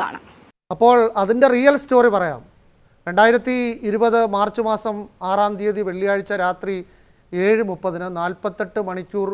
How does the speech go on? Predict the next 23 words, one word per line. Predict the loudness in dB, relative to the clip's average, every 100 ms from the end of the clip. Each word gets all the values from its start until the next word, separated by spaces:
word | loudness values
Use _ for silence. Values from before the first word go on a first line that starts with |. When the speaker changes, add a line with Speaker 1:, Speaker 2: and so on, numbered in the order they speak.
| -8 -8
Speaker 2:
വിലക്ക് | -6 -6 -6 -8
നേരിട്ട | -6 -10 -10 -8 -8 -8 _ _ -4
ഇദ്ദേഹം | -2 -2 -2
പറഞ്ഞ | -4 -4 -8 -8
രണ്ട് | -8 -6 -4 -4
ചാനലുകളിൽ | -4 -4 -4 -6 -6 -6 -8 _ _ -10 -8
ഒന്ന് | -6 -8 -6 -8
ഏഷ്യാനെറ്റ് | -6 -8 -10
ന്യൂസാണ്, | -12 -10 -10 -12 -14
മറ്റൊന്ന് | -12 -12 -12
മീഡിയ | -10 -6 -4 -6
വണ്ണാണ്. | -8 -14 -18 -20 _ _ _ _ _ _ _
ഏഷ്യാനെറ്റ് | -6 -4 -4 -4
ന്യൂസിന് | -6 -4 -4 -6 -8 _ _ _ _ _ _ -4
പുലർച്ചെ | 0 0 0 -2 -2 -6 _ -8 -6
ഒന്നരയോടുകൂടി | 0 2 2 2 0 -2 -4 -6 -14 _ _ _ _ _ _
ഈ | -10 -4
വിലക്ക് | -2 -2 -2 -4
മാറിക്കിട്ടി. | -2 -2 -6 -12 -12 -14 _ _ _ _ _ _ _ -2
നേരം | 2 2
പുലർന്ന് | 0 0 0 -2
ഒൻപതര | 0 0 2
ആയപ്പോൾ | 4 2 2